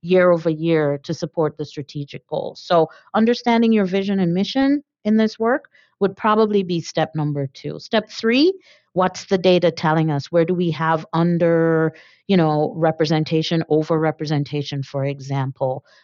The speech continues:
Um, where are those opportunity areas? Where are we really doing well compared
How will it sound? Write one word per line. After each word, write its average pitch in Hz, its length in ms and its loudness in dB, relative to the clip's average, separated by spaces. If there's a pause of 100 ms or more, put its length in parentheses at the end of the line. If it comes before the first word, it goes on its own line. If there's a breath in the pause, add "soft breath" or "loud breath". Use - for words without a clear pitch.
Um, 151 240 0
where 180 260 4
are 185 120 2
those 160 340 0
opportunity 147 800 -4
areas? 143 340 -4
Where 175 300 2
are 294 140 2
we 269 220 -2
really 247 480 0
doing 254 380 0
well 214 340 2
compared 190 760 0